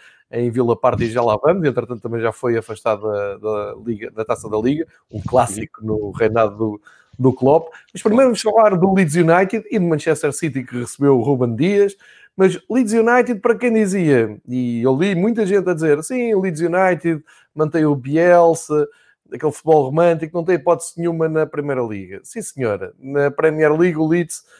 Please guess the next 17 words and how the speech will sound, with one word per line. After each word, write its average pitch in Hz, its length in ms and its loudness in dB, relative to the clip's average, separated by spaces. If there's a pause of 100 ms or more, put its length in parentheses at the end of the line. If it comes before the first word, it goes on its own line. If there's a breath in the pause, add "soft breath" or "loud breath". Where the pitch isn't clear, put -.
(240 soft breath)
eh, 147 380 6
vai 147 220 4
ter 160 180 0
vida 147 320 0
difícil. 117 640 -6 (480 soft breath)
Ora 180 200 4
bem, 139 300 4
o 185 140 2
Leeds 202 460 -4 (140)
está, 180 400 2
ao 165 140 0
fim 170 160 -6
de 160 40 -8
quatro 151 720 -4
jornadas, 156 760 -4
com 170 440 -2
sete 170 320 -6